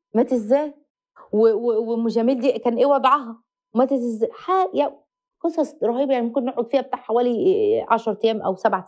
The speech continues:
أيام أو خ-، سبعة، وخلي اليوم السابع يبقى معيار إنجاز للتقدير اللي إحنا عملناه.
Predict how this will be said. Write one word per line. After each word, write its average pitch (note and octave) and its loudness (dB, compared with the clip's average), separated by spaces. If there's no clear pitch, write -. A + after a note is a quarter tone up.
أيام E3+ -10
أو A3 0
خ-، A3+ -4
سبعة، A#3+ 0
وخلي G#3+ 0
اليوم G#3+ -2
السابع G3 -2
يبقى F#3+ 2
معيار F#3+ -2
إنجاز F#3 0
للتقدير F#3 -2
اللي F3 -8
إحنا F#3 -10
عملناه. D#3 -8